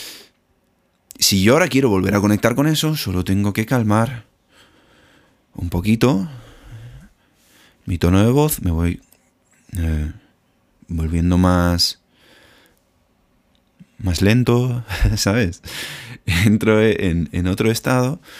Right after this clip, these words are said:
y a lo mejor ahora todavía tengo esta parte aquí, pum, pum, pum, agresiva, de pum, pum, de, ¿sabes? De, más activa, pero si yo poquito a poco voy calmando eso,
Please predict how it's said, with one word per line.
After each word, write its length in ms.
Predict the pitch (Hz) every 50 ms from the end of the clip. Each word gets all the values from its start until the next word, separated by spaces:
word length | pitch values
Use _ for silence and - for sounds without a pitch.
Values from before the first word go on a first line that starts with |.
| - - - - - _ _ -
y 120 | 95 95
a 40 | 90
lo 100 | 87 87
mejor 280 | 87 87 - 113 127
ahora 320 | 131 139 139 110 90 - - _ _ _ - -
todavía 360 | - - 80 80 87 98 113 113
tengo 180 | 123 123 120
esta 180 | 117 - 117 98
parte 240 | 120 117 113 117 110
aquí, 260 | 110 110 123 123 110
pum, 220 | - - 123 110
pum, 160 | 113 117 110
pum, 160 | 110 135 123 73
agresiva, 560 | 82 90 95 98 98 101 123 127 120 101 98
de 100 | 92 90
pum, 180 | - 123 120
pum, 180 | 117 120 113 -
de, 360 | - 87 101 98 92 90 92
¿sabes? 300 | - - - - 104 92
De, 460 | 95 95 92 92 90 90 90 87 - - _ _ _ _ _ _ _ - - _ - _ _ _ _ _ _ _ _ _ _ _ _ _ _ _ _ -
más 240 | 98 92 113 110 -
activa, 520 | 113 - - - 139 139 127 127 143 208 - _ - - - _ _ _ _ _ _ -
pero 300 | 98 87 85 87 82 80
si 160 | - 92 85
yo 120 | 87 87
poquito 340 | - 110 101 113 113 - 110
a 60 | 104
poco 220 | 113 113 107 - 87
voy 220 | 87 87 90 92
calmando 580 | - 101 95 95 98 101 101 110 110 110 120 135
eso, 400 | 135 - 131 135 165 202 220